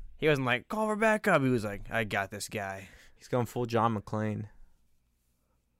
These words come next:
Speaker 1: That's a sketchy cabin.
Speaker 2: Here's the thing, though. If we were, like, ten and built this in the woods, it would be dope as
Speaker 1: I'd be really
Speaker 2: shit.
Speaker 1: impressed with myself.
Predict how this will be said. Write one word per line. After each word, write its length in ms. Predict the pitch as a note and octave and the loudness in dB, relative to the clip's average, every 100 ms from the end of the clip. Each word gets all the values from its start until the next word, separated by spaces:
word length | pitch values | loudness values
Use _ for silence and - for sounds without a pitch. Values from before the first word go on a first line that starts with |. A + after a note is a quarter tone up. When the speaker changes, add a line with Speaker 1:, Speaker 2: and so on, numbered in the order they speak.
| _ _ _ _ _ - - - - - - - - - - - - _ _ | _ _ _ _ _ -10 -8 -8 -8 -6 -6 -8 -10 -14 -16 -20 -20 _ _
Speaker 1:
That's 340 | - G2+ - - | -12 -12 -14 -14
a 80 | |
sketchy 540 | - - - - - - | -14 -14 -16 -18 -18 -20
cabin. 500 | - - - E3+ G3 _ _ _ _ _ _ _ _ _ - | -16 -14 -12 -12 -14 _ _ _ _ _ _ _ _ _ -10
Speaker 2:
Here's 320 | A2+ D3+ D3+ | 2 2 2
the 80 | A#2+ | -2
thing, 300 | - B1 C2+ - | -4 -8 -10 -14
though. 200 | - B2 _ _ _ - | -18 -18 _ _ _ -10
If 180 | G#2+ - | -8 -2
we 160 | C#3 | 0
were, 180 | D#3 D#3+ | 2 2
like, 280 | A#2 G2+ - - | 2 -2 -6 -16
ten 520 | - F#2+ B1+ A#1+ - _ _ _ _ - | -8 -8 -8 -14 -16 _ _ _ _ -8
and 280 | G2+ A2+ G#2+ | -4 -4 -2
built 240 | F2 - | -2 -4
this 240 | G2+ - | -8 -6
in 120 | A#2 A#2 | -4 -2
the 80 | |
woods, 640 | G#2+ E2 - - - - - _ _ _ _ _ _ _ _ _ - - _ _ | -2 -6 -10 -12 -14 -16 -18 _ _ _ _ _ _ _ _ _ -20 -20 _ _
it 200 | - F2 | -4 -2
would 200 | F#2 G#2 | -2 -4
be 120 | A2 F#2+ - | -4 -6 -8
dope 280 | - - - | -12 -12 -4
as 60 | B2 C3 | 0 2
Speaker 1:
I'd 60 | |
be 100 | B2+ A#2+ A#2+ | 2 0 0
really 140 | A2+ | 0
Speaker 2:
shit. 80 | G#2+ | -2
Speaker 1:
impressed 460 | G#2 - G#2 - | -4 -6 -8 -8
with 100 | G#2 | -12
myself. 460 | G#2+ G2+ - G#2 | -10 -10 -8 -8